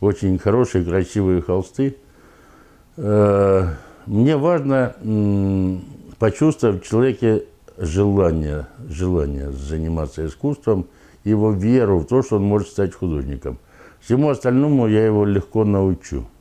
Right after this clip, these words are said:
Самое главное – это желание, стремление быть художником, вера в то, что он может что-то сделать. А опыт у меня большое, обучение. Я учу по системе старых мастеров. Вот как учили, может быть, не точно так же, может быть, по-своему,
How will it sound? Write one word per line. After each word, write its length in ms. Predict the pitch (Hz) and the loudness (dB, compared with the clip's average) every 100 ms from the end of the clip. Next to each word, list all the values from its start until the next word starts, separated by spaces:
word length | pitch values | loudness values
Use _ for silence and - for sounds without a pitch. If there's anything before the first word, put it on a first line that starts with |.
| _ _ _ _ _ _ _ _ _ - - _ _ | _ _ _ _ _ _ _ _ _ -20 -20 _ _
Самое 380 | - 127 127 117 | 0 2 4 4
главное – 400 | 113 104 98 87 | 4 4 2 2
это 140 | 90 | 0
желание, 600 | 90 110 117 123 107 95 | 2 2 2 2 2 0
стремление 520 | - 98 107 104 98 | 0 0 2 2 2
быть 200 | 90 87 | 2 -2
художником, 680 | - 87 78 69 69 73 73 | -2 -4 -2 -2 -6 -6 -4
вера 400 | 73 101 120 104 | 0 2 2 2
в 80 | 82 | 0
то, 220 | 95 107 | 0 -2
что 240 | - 90 92 | -2 -2 0
он 80 | |
может 480 | 87 87 92 76 71 | 0 0 0 -2 -6
что-то 320 | - 80 - | -10 -12 -10
сделать. 480 | 69 69 76 69 62 - _ - - - - - - | -12 -8 -6 -6 -8 -12 _ -20 -20 -20 -20 -18 -4
А 320 | 92 101 - | 0 0 2
опыт 320 | 143 139 135 135 | 0 -2 -4 0
у 40 | |
меня 220 | 131 131 | 2 0
большое, 460 | 131 151 143 180 151 | 0 -2 0 2 2
обучение. 600 | 113 107 - 85 78 78 | 0 -4 -2 0 0 0
Я 200 | 107 160 | 2 2
учу 260 | 160 180 | 2 0
по 160 | 151 139 | 0 -2
системе 460 | 127 135 156 135 113 | -2 -2 0 0 0
старых 360 | - 113 101 | 0 0 0
мастеров. 440 | 104 95 - 76 71 | 0 -2 -2 -2 -2
Вот 180 | 71 | -2
как 200 | - 98 98 | -2 0 0
учили, 400 | 90 98 90 85 | -2 -2 0 0
может 240 | 113 104 | 0 0
быть, 120 | 104 | 0
не 100 | 117 | -2
точно 360 | 131 196 175 120 | 0 0 0 0
так 220 | 98 85 | 0 0
же, 140 | 78 92 | 0 0
может 180 | 117 | 0
быть, 180 | 107 107 | 0 -2
по-своему, 680 | 131 135 165 175 135 95 76 | -2 -2 0 2 2 2 -4